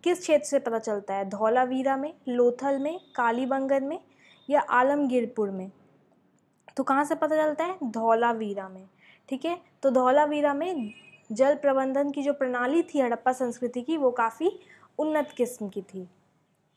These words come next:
ठीक है। क्वेश्चन नंबर फ़ोर्टी टू, हड़प्पा के मिट्टी के बर्तनों पर सामान्यतः किस रंग का उपयोग हुआ था? ठीक है, तो हम लोग जब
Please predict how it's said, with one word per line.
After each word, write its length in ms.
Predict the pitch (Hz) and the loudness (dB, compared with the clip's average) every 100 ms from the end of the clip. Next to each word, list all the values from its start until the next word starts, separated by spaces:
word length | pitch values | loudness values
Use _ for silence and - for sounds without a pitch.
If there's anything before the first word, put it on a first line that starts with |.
| - | -16
ठीक 160 | 247 | -6
है। 200 | 294 311 _ _ _ _ _ _ - | -6 -6 _ _ _ _ _ _ -6
क्वेश्चन 400 | 233 240 - 247 | -4 -4 -8 -6
नंबर 360 | 240 233 240 | -6 -4 -6
फ़ोर्टी 680 | 240 247 226 226 - 302 370 - - | -6 -4 -4 -6 -6 -4 -4 -8 -8
टू, 260 | 254 214 190 - - - - - - - - - - - - | -6 -6 -10 -20 -20 -20 -20 -20 -20 -20 -20 -20 -20 -16 0
हड़प्पा 400 | 269 277 277 359 | 4 4 4 0
के 160 | 370 359 | 0 -2
मिट्टी 460 | 285 269 - 339 | -2 -4 -4 -4
के 160 | 320 330 | -2 -2
बर्तनों 500 | 254 254 247 277 320 | 0 0 -2 -6 -4
पर 200 | 277 262 | -4 -4
सामान्यतः 680 | - 254 240 254 269 262 254 | -6 -6 -4 -2 -4 -4 -6
किस 360 | - 320 320 | -4 -6 -2
रंग 260 | 302 277 277 | -2 0 -2
का 120 | 311 | -2
उपयोग 640 | 302 262 - 247 285 247 - | -2 -4 -6 0 2 0 -8
हुआ 180 | 226 202 | -6 -6
था? 280 | 190 190 190 - | -6 -14 -18 -12
ठीक 120 | 285 | -8
है, 60 | 339 | -4
तो 120 | 320 | -2
हम 100 | 311 | -2
लोग 240 | 311 311 | 0 0
जब 220 | 277 311 | 2 -2